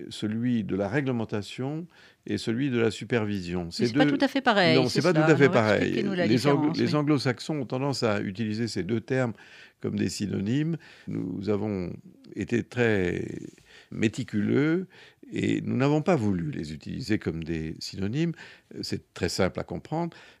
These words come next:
Speaker 1: La réglementation, c'est le corps de règles qui s'impose à une profession donnée, comme par exemple la profession des banquiers. La supervision, ce sont les, les, les contrôleurs qui sont chargés,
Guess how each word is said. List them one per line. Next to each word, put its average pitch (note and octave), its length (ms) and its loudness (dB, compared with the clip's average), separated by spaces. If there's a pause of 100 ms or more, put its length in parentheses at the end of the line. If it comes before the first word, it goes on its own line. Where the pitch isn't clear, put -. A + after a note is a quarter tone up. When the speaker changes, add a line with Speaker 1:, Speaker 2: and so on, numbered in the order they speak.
(100)
Speaker 1:
La F#2 260 -2
réglementation, A#2+ 880 2
c'est - 140 -4
le - 100 -4
corps G2+ 680 4 (120)
de E2 160 -10
règles G#2+ 560 -4 (500)
qui B2 260 -4
s'impose B2 880 -2
à E2+ 320 0
une G2 180 -2
profession - 460 -8
donnée, D#2 360 -2
comme D#2+ 200 -6
par D2 160 -8
exemple G2+ 340 -4
la F2 60 -2
profession A#2+ 580 -4 (420)
des A#2 200 4
banquiers. G2+ 520 -2 (360)
La F#2 120 2
supervision, B2 920 0 (500)
ce B2+ 160 -4
sont A#2 220 0
les, F#2+ 560 4
les, F#2 640 -2
les F2 180 -8
contrôleurs B2 800 2
qui - 120 -12
sont A2+ 180 -8
chargés, G2+ 600 -4